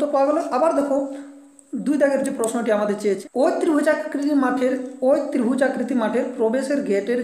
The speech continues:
জন্য পাঁচ মিটার জায়গা ছেড়ে বাকি চারধার বেড়া দিয়ে ঘিরতে প্রতি আঠারো টাকা হিসেবে মোট খরচ হবে, হিসেব করে লিখি। তো দেখো, বেড়ার গেটের জন্য পাঁচ মিটার জায়গা ছেড়ে দিলে বাকি বেড়ার দৈর্ঘ্য, তাহলে মোট আমাদের যে বেড়া,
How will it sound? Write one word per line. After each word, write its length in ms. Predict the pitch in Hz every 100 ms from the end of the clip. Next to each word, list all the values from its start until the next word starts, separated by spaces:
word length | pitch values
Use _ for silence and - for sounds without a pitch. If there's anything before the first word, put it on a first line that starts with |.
| 214
জন্য 200 | 196 208 302 - - -
পাঁচ 180 | - 247 277
মিটার 240 | 277 277 269 277 214
জায়গা 300 | 202 202 254
ছেড়ে 240 | 262 220
বাকি 360 | 196 202 202 285 285 - - - -
চারধার 340 | 202 208 262
বেড়া 280 | 220 196 233 254 - - - 214
দিয়ে 160 | 180 220 -
ঘিরতে 240 | 220 240 208
প্রতি 340 | - 247 294 247
আঠারো 180 | 220 294
টাকা 220 | 277 262 254 - - - - -
হিসেবে 300 | 185 294 240 208
মোট 140 | 254 285 - -
খরচ 280 | - 247 240
হবে, 120 | 240 240
হিসেব 200 | - 208
করে 160 | 226 302 370
লিখি। 320 | 226 190 - - - - -
তো 40 | -
দেখো, 260 | 196 294 269 277 277 - - - _ _ _ - - - - -
বেড়ার 300 | 202 202 285 277
গেটের 220 | 269 311
জন্য 120 | 320 320
পাঁচ 200 | 285 277
মিটার 180 | - 302
জায়গা 240 | 240 247 285
ছেড়ে 180 | 254 240 302 - - - -
দিলে 200 | 247 233
বাকি 260 | 220 220 302
বেড়ার 240 | 277 285
দৈর্ঘ্য, 260 | 285 262 311 -
তাহলে 160 | 262 240
মোট 120 | 294 294
আমাদের 300 | 277 269 262
যে 100 | 247
বেড়া, 240 | 220 214